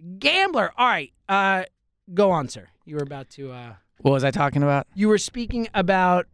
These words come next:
Speaker 1: playing the player Brandon Brooks. Thank you.
Speaker 2: Okay,
Speaker 1: I
Speaker 2: so
Speaker 1: got there.
Speaker 2: here's
Speaker 1: Got
Speaker 2: my
Speaker 1: there.
Speaker 2: yeah.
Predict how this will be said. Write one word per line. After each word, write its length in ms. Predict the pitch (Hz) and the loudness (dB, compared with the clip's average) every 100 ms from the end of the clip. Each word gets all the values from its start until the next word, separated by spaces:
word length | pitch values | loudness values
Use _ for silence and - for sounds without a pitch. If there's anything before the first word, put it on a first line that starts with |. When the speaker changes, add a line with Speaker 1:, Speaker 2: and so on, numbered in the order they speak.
| _ _ | _ _
Speaker 1:
playing 260 | - 214 196 | -2 2 2
the 60 | 175 | 2
player 160 | 214 | 2
Brandon 220 | 208 208 | 2 2
Brooks. 360 | 180 - - - | 0 -4 -12 -12
Thank 180 | 151 135 | -10 -8
you. 80 | - | 0
Speaker 2:
Okay, 240 | - 208 190 | 0 2 2
Speaker 1:
I 40 | |
Speaker 2:
so 100 | 208 | 2
Speaker 1:
got 140 | 170 147 | 2 -2
there. 120 | 143 | 0
Speaker 2:
here's 200 | 254 247 | 2 4
Speaker 1:
Got 120 | 262 | 2
Speaker 2:
my 60 | 220 | 2
Speaker 1:
there. 200 | 226 196 | 2 2
Speaker 2:
yeah. 300 | 139 117 | 2 -2